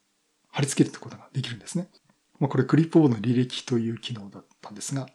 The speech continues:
えー、さらにこのクラウドクリップボードっていうことで、えー、Microsoftアカウントで結びついている他のマシンに対しても、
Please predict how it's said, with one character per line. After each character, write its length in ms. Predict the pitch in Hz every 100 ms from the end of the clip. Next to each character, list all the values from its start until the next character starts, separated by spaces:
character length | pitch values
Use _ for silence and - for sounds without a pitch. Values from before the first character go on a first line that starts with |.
| - - - -
え 60 |
ー、 60 | 135
さ 160 | 135 226
ら 80 |
に 320 | 196 202 165 - _ -
こ 120 | 156
の 80 | 135
ク 200 | - 196
ラ 100 | 220
ウ 80 |
ド 100 | 208
ク 100 | 202 196
リ 80 |
ッ 40 | 190
プ 60 | -
ボ 60 | 180
ー 20 |
ド 60 | 139
っ 40 |
て 180 | - 131
い 20 |
う 40 | 117
こ 100 | 127
と 100 | 127
で、 320 | 151 135 - - _ -
え 60 | 135
ー、 80 |
Microsoft 640 | 156 214 - 220 214 202 214
ア 60 | 220
カ 140 | 226
ウ 60 | 226
ン 80 | 190
ト 100 | 147
で 80 |
結 280 | 135 135 -
び 100 | 151
つ 120 | 156 147
い 80 |
て 80 | 135
い 20 |
る 60 | 131
他 200 | 139 190
の 100 | 185
マ 120 | 175
シ 160 | - 190
ン 40 |
に 120 | 156
対 220 | 135 151 131
し 80 |
て 100 | -
も、 260 | 139 160